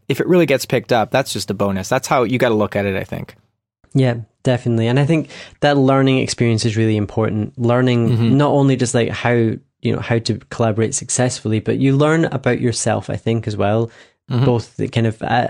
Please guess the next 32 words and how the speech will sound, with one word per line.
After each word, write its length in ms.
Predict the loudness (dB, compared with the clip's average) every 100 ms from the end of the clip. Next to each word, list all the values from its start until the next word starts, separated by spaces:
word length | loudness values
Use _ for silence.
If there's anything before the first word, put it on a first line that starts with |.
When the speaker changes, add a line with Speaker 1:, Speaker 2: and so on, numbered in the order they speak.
| 0
Speaker 2:
as, 320 | 0 0 -4 -12 -8
as 200 | -4 -4
a 40 |
per-, 380 | -2 -2 -2 -4 -2
you 80 |
know, 200 | -2 -2 -8 _ _ _ _ _ _
as 180 | -2 -2
how 240 | -4 -2 0
you 280 | 2 0 0
work, 460 | -2 -4 -6 -20 _
but 80 | 0
Speaker 1:
Mm-hmm. 80 | 2
Speaker 2:
then 120 | 2
also, 640 | 0 -2 0 0 2 0 -2
um, 460 | -4 -2 -2 -4 -8 _ -4
what 160 | 0
you 100 | 2
like 260 | 2 0 0
and 80 | 0
what 100 | 0
you 60 |
don't 160 | 0 0
like, 140 | 0
'cause 120 | 0 2
you 60 |
might 180 | 2 0
find 260 | 0 0 2
that 60 |
you 120 | 0 0
actually 240 | 0 -2
really 300 | 2 2 2
like 340 | 2 0 -2